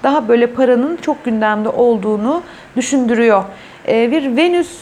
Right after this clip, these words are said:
Satürn, Venüs, Plüton karşıtlığı olacak. E, ve buradaki karşıtlık özellikle yirmi yirmi bir Temmuz, yirmi iki Temmuz civarlarında gerçekleşecek. Burada biraz aile ilişkilerini, aile büyükleri, aile büyüklerinin sağlığına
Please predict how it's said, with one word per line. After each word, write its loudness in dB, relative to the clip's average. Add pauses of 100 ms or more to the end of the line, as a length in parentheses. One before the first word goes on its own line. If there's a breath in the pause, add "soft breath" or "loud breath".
(200)
Satürn, 0
Venüs, -2 (100)
Plüton 0
karşıtlığı -4
olacak. 0 (400 loud breath)
E, 2
ve 4
buradaki -2
karşıtlık 0
özellikle 0
yirmi 0
yirmi 0
bir 0
Temmuz, -2 (160)
yirmi 0
iki -4
Temmuz -2
civarlarında -4
gerçekleşecek. -6 (420 loud breath)
Burada -2
biraz 4
aile 2
ilişkilerini, -4
aile -2
büyükleri, 0
aile 2
büyüklerinin -2
sağlığına -4